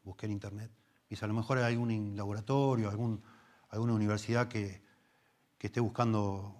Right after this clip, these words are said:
voluntarios para hacer pruebas con algún tratamiento nuevo y yo me quiero ofrecer, a ver si". Bueno, busqué,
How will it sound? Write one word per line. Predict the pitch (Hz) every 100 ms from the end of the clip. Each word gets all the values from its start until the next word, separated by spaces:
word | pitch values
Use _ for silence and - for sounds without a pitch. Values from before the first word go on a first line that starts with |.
| - -
voluntarios | 101 101 95 117 110
para | 107 98
hacer | - 104
pruebas | 110 113 104 98 - -
con | -
algún | 98 107 101
tratamiento | 95 101 104 101
nuevo | 107 113 101
y | 95
yo | -
me | 104
quiero | 101 98
ofrecer, | 98 92 113 82 - _ _ -
a |
ver | 98 92
si". | - 90 _ _ _ - - - - - - - _ _ _ _
Bueno, | 196 131 113
busqué, | 117 175 151 143 -